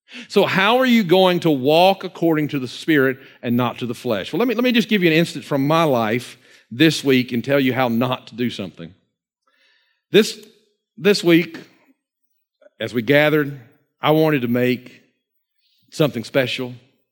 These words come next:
So I purchased, now this is gonna sound a little redneck, but it is.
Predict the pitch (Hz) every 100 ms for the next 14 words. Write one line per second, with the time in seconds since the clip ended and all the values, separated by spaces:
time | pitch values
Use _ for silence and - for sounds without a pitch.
0 | _ _ _ _ _ - 151 139 165 170
1 | 165 147 123 - _ _ - 160 147 135
2 | 120 - 120 123 131 135 135 139 135 131
3 | 135 139 123 107 117 104 110 - _ _
4 | - 123 107 104 -